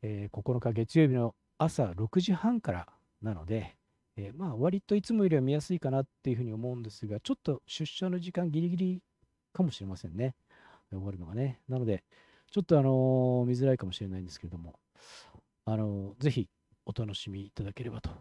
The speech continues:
いうふうに思います。はい。では最後までご覧いただき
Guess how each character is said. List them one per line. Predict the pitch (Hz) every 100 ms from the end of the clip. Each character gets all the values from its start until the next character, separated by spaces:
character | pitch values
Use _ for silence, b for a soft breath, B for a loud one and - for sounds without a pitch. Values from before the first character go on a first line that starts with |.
| - _ -
い |
う | 113
ふ |
う | 127
に | 95
思 | 90
い | 92
ま | 113
す。 | - - - _ _ _ _ _ _
は | - 143
い。 | 143
で |
は | 143
最 | 135 139
後 |
ま | 135
で |
ご | 123
覧 | 127 131
い |
た | 135
だ | 131
き | 143